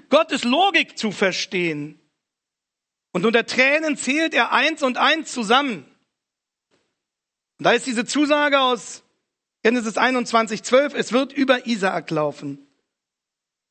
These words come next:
Und da ist der Moment, der ihm jetzt unmittelbar bevorsteht, ich werde ihn jetzt töten.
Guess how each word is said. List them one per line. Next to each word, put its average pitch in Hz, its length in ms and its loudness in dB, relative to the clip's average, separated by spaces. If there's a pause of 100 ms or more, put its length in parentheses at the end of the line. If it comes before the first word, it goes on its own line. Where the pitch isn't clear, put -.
(140)
Und 151 180 -4
da 202 120 2
ist 202 100 -8
der 202 100 0
Moment, 185 400 -2
der 208 80 2
ihm 190 80 -2
jetzt 180 160 -4
unmittelbar 180 420 0
bevorsteht, 180 520 -4
ich 143 100 -8
werde 170 160 -2
ihn 165 80 -4
jetzt 170 240 -6
töten. - 400 -10